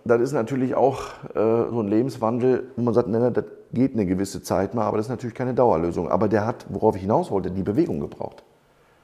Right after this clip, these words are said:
Der brauchte diese sportliche Aktivität. Sonst sagt er, "Sonst, sonst bin ich nicht ausgelastet." Stressabbau. Wie machst du Stressabbau?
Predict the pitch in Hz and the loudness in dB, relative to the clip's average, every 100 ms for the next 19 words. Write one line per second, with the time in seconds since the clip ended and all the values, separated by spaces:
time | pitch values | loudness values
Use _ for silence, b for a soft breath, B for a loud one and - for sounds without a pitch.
0 | b b b b b _ - 92 117 - | b b b b b _ -4 6 6 6
1 | 165 110 - 120 135 123 127 - 120 117 | 4 4 4 4 4 0 -2 -2 -4 -2
2 | 135 80 - - 92 107 107 95 98 - | -2 -4 -10 -12 -8 -2 -2 0 -4 -6
3 | - _ - - 87 - - 131 135 131 | -16 _ -20 -6 -6 0 0 2 0 -2
4 | - - - - - _ _ _ _ _ | -2 -6 -6 -12 -20 _ _ _ _ _
5 | _ B B B B B B B B B | _ B B B B B B B B B
6 | B B B B - 135 143 139 90 - | B B B B 2 4 6 6 4 0
7 | - - - - 127 165 160 202 208 - | -4 -16 -14 -2 0 0 0 -2 -2 -4
8 | - - | -8 -8